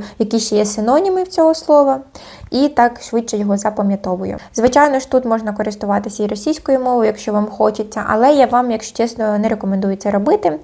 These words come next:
Просто, наприклад, включіть її на пару днів, щоб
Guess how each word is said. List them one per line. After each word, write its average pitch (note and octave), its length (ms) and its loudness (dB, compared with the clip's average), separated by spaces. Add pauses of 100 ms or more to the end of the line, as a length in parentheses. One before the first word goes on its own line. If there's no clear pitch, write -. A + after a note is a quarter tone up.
(280)
Просто, C4 360 2
наприклад, A#3 440 0
включіть A#3 440 -4
її G#3+ 200 0
на G#3+ 120 0
пару A3 260 2
днів, A#3 340 -2
щоб A#3 360 0